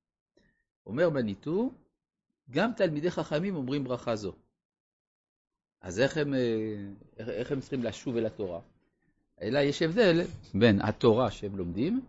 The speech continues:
לבין תורת השם. שהרי כתוב, "בתורת השם חפצו".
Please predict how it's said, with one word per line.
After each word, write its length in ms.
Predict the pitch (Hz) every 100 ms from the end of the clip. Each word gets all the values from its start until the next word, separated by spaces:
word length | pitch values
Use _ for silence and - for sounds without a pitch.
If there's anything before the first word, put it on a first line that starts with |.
| - - -
לבין 240 | 104 156
תורת 280 | - 120 127
השם. 240 | 113 - 76 - _ _ _ _ _ _ _ _ _ _
שהרי 560 | 107 101 139 170 147 147
כתוב, 520 | 113 - 165 151 196 - _ _ _
"בתורת 460 | 107 110 127 151 151
השם 520 | 135 202 180 160 196 - _ _
חפצו". 420 | 117 - - 135